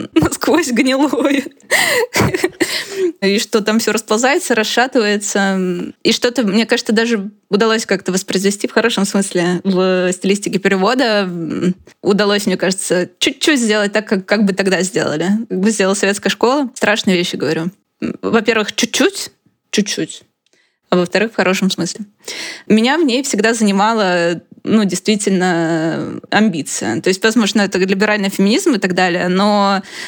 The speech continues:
мне лично, на моем, на уровне меня как человека, близко, вот я сама его не демонстрирую, но вот эта рабочая этика,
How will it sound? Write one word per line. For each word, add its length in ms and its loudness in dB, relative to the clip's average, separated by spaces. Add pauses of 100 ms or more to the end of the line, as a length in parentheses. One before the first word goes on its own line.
(260)
мне 400 2
лично, 480 0
на 160 2
моем, 880 0
на 240 2
уровне 340 2
меня 520 0
как 180 -2
человека, 800 0 (180)
близко, 1120 -2 (120)
вот 240 -2 (200)
я 360 2 (140)
сама 440 0
его 180 0
не 160 0
демонстрирую, 720 0
но 100 0
вот 140 0
эта 140 -2
рабочая 540 2
этика, 460 0